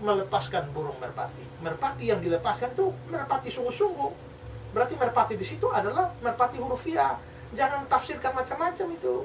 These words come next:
merpati di situ. Karena saya pernah ikut kebaktian orang mati, lalu,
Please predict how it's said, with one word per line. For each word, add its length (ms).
merpati 400
di 80
situ. 320
Karena 160
saya 240
pernah 240
ikut 240
kebaktian 480
orang 240
mati, 400
lalu, 400